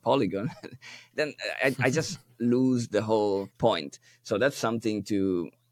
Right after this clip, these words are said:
Speaker 1: to be
Speaker 2: Mm.
Speaker 1: mindful of. So I would say experiment with different blockchains. But as I was saying before, try something new. Record something just for that blockchain, just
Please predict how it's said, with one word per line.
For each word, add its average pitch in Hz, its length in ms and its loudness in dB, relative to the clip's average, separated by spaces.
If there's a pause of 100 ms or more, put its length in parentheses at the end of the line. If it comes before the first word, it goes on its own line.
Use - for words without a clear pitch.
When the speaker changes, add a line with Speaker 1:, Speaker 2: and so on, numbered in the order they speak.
Speaker 1:
to 113 60 -4
be 107 100 4
Speaker 2:
Mm. 98 40 0
Speaker 1:
mindful 95 460 0
of. 73 180 -6
So 92 220 0
I 85 100 0
would 110 140 -2
say 110 100 2
experiment 117 680 2
with 101 100 -2
different 104 320 -2
blockchains. 101 600 -4 (440)
But 92 380 0
as 101 160 2
I - 20 4
was 113 160 2
saying 117 240 2
before, 107 420 -2
try 113 380 0
something 113 560 -2
new. 107 220 -2
Record 151 340 -2
something 143 420 -2
just 120 300 0
for 101 140 -6
that 101 180 -2
blockchain, 87 420 -4
just - 360 -10